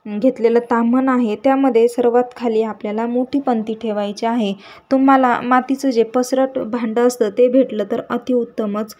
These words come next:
त्या, त्यामध्ये आपल्याला खडे मीठ टाकायचं आहे. येथे आपल्याला खडे मिठाचा वापर करायचा आहे. हे बघा, आपण जे खडे मीठ वापरतो, तर ते घ्यायचं आहे.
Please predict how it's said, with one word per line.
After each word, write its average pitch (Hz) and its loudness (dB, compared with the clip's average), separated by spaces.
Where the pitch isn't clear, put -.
त्या, 294 2
त्यामध्ये 294 0
आपल्याला 226 -2
खडे 247 2
मीठ 269 2
टाकायचं 214 -4
आहे. 214 -6
येथे 269 -2
आपल्याला 269 0
खडे 262 4
मिठाचा 233 -4
वापर 233 -2
करायचा 214 -4
आहे. 208 -4
हे 262 4
बघा, 208 -2
आपण 247 0
जे 226 0
खडे 247 4
मीठ 269 0
वापरतो, 220 -2
तर 247 0
ते 277 2
घ्यायचं 262 0
आहे. 214 -4